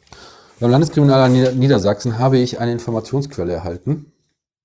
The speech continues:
Ein Screenshot mit zwei Namen drauf.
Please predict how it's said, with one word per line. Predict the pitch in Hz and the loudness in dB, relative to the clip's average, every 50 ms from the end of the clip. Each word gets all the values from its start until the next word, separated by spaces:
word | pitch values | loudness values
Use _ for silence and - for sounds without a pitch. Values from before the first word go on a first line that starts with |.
| _ _ _ _ _ _ _ _ _ _ _ _ _ _ | _ _ _ _ _ _ _ _ _ _ _ _ _ _
Ein | - 107 107 | -10 -8 -8
Screenshot | - - - 123 123 127 123 - - 107 113 - - _ _ _ _ _ _ _ _ _ _ _ | -8 -4 -2 0 0 0 -2 -4 -8 -10 -10 -10 -16 _ _ _ _ _ _ _ _ _ _ _
mit | 104 104 - | -12 -10 -4
zwei | - 131 127 | 0 0 2
Namen | 127 131 127 - 104 92 | 2 2 2 2 0 -2
drauf. | 85 80 76 73 73 - - _ | -6 -8 -10 -12 -14 -18 -20 _